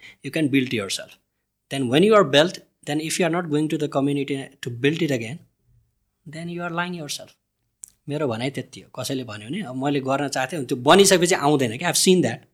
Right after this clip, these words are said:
experienced। अब यत्रो करियरमा त काहीँ काहीँ ठोक्यो होला नि भनेपछि त्यो माइन्डसेट चेन्ज गरेन भने हुँदैन। करियर छैन भन्ने कुरा चाहिँ I, I, I don't agree। Career is there, job is there, enough job is there, गऱ्यो भने छ।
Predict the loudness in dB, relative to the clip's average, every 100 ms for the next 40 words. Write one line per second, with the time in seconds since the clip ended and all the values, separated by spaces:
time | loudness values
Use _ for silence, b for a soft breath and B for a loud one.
0 | _ -8 -4 -2 -2 -4 -8 b b b
1 | _ -8 -6 -6 -4 -4 -4 -6 -8 -6
2 | -4 -2 -2 -4 -4 -4 -4 -8 -6 -6
3 | -8 b b _ 4 6 6 4 0 -4
4 | -4 -4 -4 -4 -4 -6 -12 -10 -6 -6
5 | -8 -14 _ _ _ _ _ 4 6 6
6 | 4 0 0 -2 -4 -8 -10 -10 -10 -12
7 | -14 -14 -14 -14 -16 -18 -18 -18 -18 -16
8 | -16 _ _ _ -12 -10 -8 -8 -4 -2
9 | -2 -6 _ _ -4 0 2 0 -4 -4
10 | -6 -10 _ _ _ _ _ _ _ _
11 | -6 0 0 -2 _ _ _ -20 -8 -4
12 | -4 -4 -8 -8 -12 -16 _ -12 -10 -10
13 | -12 -10